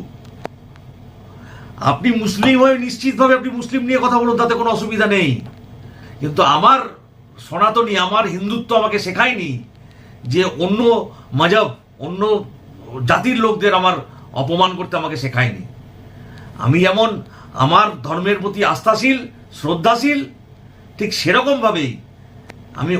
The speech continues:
অন্য ধর্মকেও সম্মান করি। আমি যেমন গর্বের সঙ্গে বলি আমি একজন হিন্দু, আমি কখনোই বলবো না মুসলমান হয়ে যারা জন্মগ্রহণ করেছেন তারা দুর্ভাগ্যের বা তারা, তারা অপবিত্র,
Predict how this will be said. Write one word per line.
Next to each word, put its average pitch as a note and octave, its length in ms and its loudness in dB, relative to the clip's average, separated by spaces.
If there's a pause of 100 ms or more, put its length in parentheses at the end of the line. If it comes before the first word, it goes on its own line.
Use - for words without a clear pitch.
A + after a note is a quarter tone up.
(160)
অন্য F3+ 220 0
ধর্মকেও G#3 460 0 (320)
সম্মান F3 480 2
করি। C#3 200 -4 (1300)
আমি C#3+ 220 0
যেমন F#3 240 2
গর্বের E3+ 360 2
সঙ্গে G#3+ 200 0
বলি G#3 200 2
আমি G#3 160 0
একজন G#3 340 0
হিন্দু, C4 260 4 (840)
আমি F3+ 220 -4
কখনোই A3+ 380 2
বলবো G#3+ 320 -2
না E3 60 4 (360)
মুসলমান G3+ 600 2
হয়ে F#3 200 0
যারা F3+ 140 4
জন্মগ্রহণ E3 540 0
করেছেন C#3+ 360 0 (640)
তারা D3+ 220 4 (400)
দুর্ভাগ্যের E3+ 640 0 (420)
বা B2+ 80 -2
তারা, D3 280 4 (260)
তারা C3+ 160 4
অপবিত্র, A#3 500 0